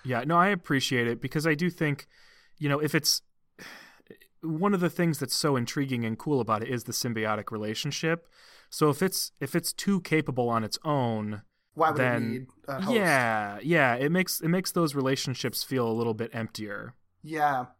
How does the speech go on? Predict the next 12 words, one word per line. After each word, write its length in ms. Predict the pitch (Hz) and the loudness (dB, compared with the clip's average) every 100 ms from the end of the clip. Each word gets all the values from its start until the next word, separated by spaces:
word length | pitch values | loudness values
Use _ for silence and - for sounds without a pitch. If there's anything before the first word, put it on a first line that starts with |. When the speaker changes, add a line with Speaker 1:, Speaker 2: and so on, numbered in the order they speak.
| - | 4
Speaker 2:
I 120 | 175 | 6
really 260 | 180 196 233 | 6 6 4
like 260 | 214 - | 2 4
that 240 | 180 175 143 | 2 2 0
this, 280 | 175 - - | 0 0 -2
that 200 | 175 - | -2 -2
Peter 240 | 190 185 | 0 2
ripping 300 | 151 165 160 | 2 0 -2
it 80 | 143 | 0
off, 260 | 139 151 | 2 0
like, 160 | 147 - | -2 -8
it 140 | 139 | -12